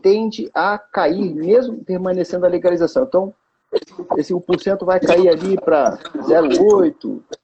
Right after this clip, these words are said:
zero sete por cento. Mas veja, esse zero dois é significativo, né? Porque você vai de zero cinco pra zero dois, isso é um aumento de quarenta por cento. Você não tá falando só do jogador, você tá falando do filho do jogador, da mãe do jogador, do, da esposa do jogador,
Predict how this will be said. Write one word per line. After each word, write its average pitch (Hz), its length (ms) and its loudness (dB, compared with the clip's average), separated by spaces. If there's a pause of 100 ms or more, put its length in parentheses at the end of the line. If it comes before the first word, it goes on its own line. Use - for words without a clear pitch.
(240)
zero 139 180 0
sete 165 480 0
por 131 160 -12
cento. 120 260 -2 (760)
Mas 240 240 0
veja, 143 460 2 (760)
esse 208 220 -2
zero 208 280 2
dois 147 220 0
é 233 60 2
significativo, 247 800 -2
né? 151 120 2
Porque 151 160 -12
você 151 100 -10
vai 180 120 4
de 175 100 -10
zero 170 200 2
cinco - 260 -10
pra 139 120 0
zero 135 260 0
dois, 160 400 0
isso 156 160 -12
é 214 40 0
um 202 40 2
aumento 196 220 -6
de 202 100 -20
quarenta 247 320 0
por 349 160 -2
cento. 208 420 -2 (800)
Você 196 200 -2
não 302 60 2
tá 311 140 -2
falando 233 240 0
só - 220 0
do 147 120 -4
jogador, 135 360 -2
você - 60 -18
tá 175 120 -2
falando 170 280 0
do 156 100 2
filho 156 340 0
do 156 120 -2
jogador, 135 640 0
da 131 120 2
mãe 151 220 2
do 143 80 -4
jogador, 131 640 0
do, 127 200 -6
da 135 80 4
esposa 156 460 -2
do 135 100 -8
jogador, 135 680 -2